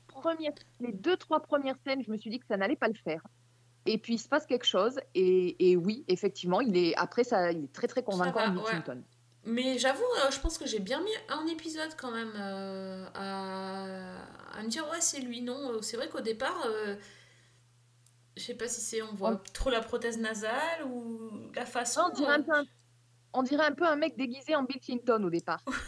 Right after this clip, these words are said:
Speaker 2: Oui, tu sais, les masques, là, quand, à un moment donné,
Speaker 1: Oui,
Speaker 2: ils
Speaker 1: c'est
Speaker 2: vendaient
Speaker 1: ça.
Speaker 2: des masques de Clinton pour se déguiser. <laughs> Oui, un peu, c'est le mec qui va braquer une banque avec <laughs> un masque de Bill Clinton. Mais, euh, ouais, non,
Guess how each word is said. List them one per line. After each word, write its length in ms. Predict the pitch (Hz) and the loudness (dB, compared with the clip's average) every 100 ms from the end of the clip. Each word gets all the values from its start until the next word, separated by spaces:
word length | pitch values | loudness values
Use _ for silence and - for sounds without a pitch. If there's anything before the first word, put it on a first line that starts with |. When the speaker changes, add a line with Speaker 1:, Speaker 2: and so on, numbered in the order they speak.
| - - | -2 2
Speaker 2:
Oui, 40 | 415 | 2
tu 80 | - | 2
sais, 180 | 285 392 | 2 4
les 140 | 359 240 | 4 8
masques, 340 | 262 320 - | 8 8 2
là, 180 | 196 220 | 4 2
quand, 260 | - 214 220 - - - | 2 -8 -8 -10 -8 -2
à 80 | |
un 20 | 226 | 0
moment 260 | 240 233 | 2 0
donné, 180 | 233 233 | 2 0
Speaker 1:
Oui, 60 | 285 | 0
Speaker 2:
ils 40 | |
Speaker 1:
c'est 60 | 233 | 0
Speaker 2:
vendaient 180 | 202 226 | 2 4
Speaker 1:
ça. 60 | |
Speaker 2:
des 100 | 277 226 | 4 6
masques 320 | 294 - 226 | 2 0 -4
de 100 | 233 | -4
Clinton 680 | 233 240 233 254 254 247 220 | -2 -4 0 2 2 2 -2
pour 100 | - | -6
se 140 | - | -6
déguiser. 560 | 214 196 208 220 214 226 - - - - | -4 -4 -4 -2 0 0 0 -12 -20 -20
<laughs> 60 | - - - - _ _ _ _ _ _ - - - - - | -20 -20 -20 -20 _ _ _ _ _ _ -14 -12 -12 -14 -6
Oui, 160 | 247 254 | 4 4
un 100 | 226 | 4
peu, 120 | 262 | 0
c'est 140 | - | 2
le 60 | 247 | 2
mec 160 | 254 285 | 0 0
qui 80 | |
va 80 | 220 | 0
braquer 320 | 202 240 240 | 2 0 0
une 140 | 254 240 | 0 2
banque 240 | 262 277 | 2 2
avec 240 | 220 196 - - | 0 0 -6 -10
<laughs> 100 | 220 | -6
un 60 | |
masque 420 | 208 247 - - | -4 -4 -4 -8
de 140 | 185 196 | -6 -4
Bill 240 | 196 220 | -4 -8
Clinton. 440 | - 226 214 202 190 - - - - _ _ | -6 -8 -4 -6 -6 -12 -18 -18 -20 _ _
Mais, 300 | 208 208 202 | -8 -4 -2
euh, 320 | 190 185 185 185 | -2 -2 -4 -2
ouais, 200 | 214 220 - 196 | -2 -4 -10 -10
non, 160 | 254 | -4